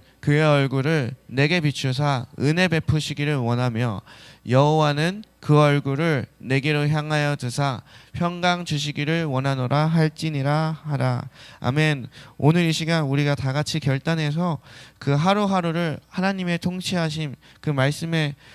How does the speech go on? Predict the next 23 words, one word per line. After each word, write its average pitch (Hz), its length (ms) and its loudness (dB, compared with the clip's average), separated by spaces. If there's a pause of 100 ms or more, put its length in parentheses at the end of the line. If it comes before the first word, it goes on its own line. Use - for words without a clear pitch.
(140)
어, - 160 -2 (380)
지배 156 300 0
속으로 156 380 0
들어가 131 640 -2 (320)
하나님의 170 480 -2
복과 139 540 0 (160)
그 139 220 0
은혜와 139 440 -2 (140)
그 165 120 -4
평강을 160 520 0
누리는 139 420 -2 (320)
우리 131 220 0
모두가 120 340 -2
되었으면 117 520 -2
좋겠습니다. 117 800 -8 (560)
아멘. 117 440 -4 (340)
이 131 60 -10
시간 123 180 -2
제가 127 180 0
기도하겠습니다. 131 800 -2 (540)
하나님 156 180 0
아버지 151 160 0
감사합니다. 143 800 0